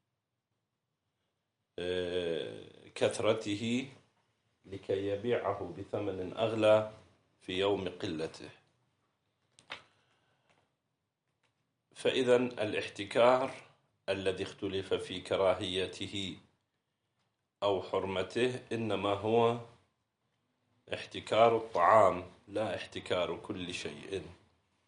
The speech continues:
طبعا لا شك ولا ريب بأنه مرجوح عند الشارع غاية ما هناك. هل المرجوحية على حد الكراهة كما قال به بعض،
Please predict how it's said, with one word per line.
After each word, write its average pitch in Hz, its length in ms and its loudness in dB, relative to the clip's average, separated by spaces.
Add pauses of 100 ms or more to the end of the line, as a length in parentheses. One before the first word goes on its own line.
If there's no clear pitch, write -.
(1600)
طبعا 127 260 4
لا 120 220 6
شك - 320 -2
ولا 107 320 8
ريب 123 340 6
بأنه 113 500 2
مرجوح 113 540 2
عند 90 340 -2
الشارع 82 540 -2 (1200)
غاية 110 420 6
ما 101 120 0
هناك. 101 640 0 (920)
هل 120 200 0
المرجوحية 101 880 0
على 92 260 4
حد 107 340 -2
الكراهة 101 920 4 (240)
كما 92 280 0
قال 95 380 4
به 87 340 -4
بعض، 90 420 2